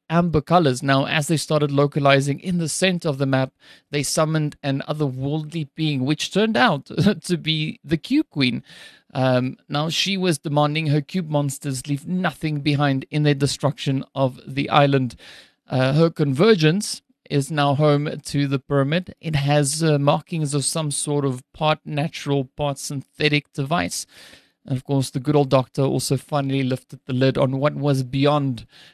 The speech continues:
the formerly impenetrable walls <laughs> of the redacted bunker. Turned out it was the I O staging facility.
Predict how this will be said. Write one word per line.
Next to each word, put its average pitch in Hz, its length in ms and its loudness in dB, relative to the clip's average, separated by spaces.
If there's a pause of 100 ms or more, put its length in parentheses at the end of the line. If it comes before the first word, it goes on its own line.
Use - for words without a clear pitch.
(120)
the 139 140 0
formerly 139 880 0 (640)
impenetrable 147 800 -4
walls 127 580 0
<laughs> 147 60 4
of 151 220 0
the 143 120 6
redacted 131 640 0
bunker. 131 340 -2
Turned 160 280 -2
out 147 220 4 (300)
it 139 140 2
was 127 360 6
the 139 200 2
I 135 200 4
O 131 180 4
staging 135 560 0
facility. 135 720 -2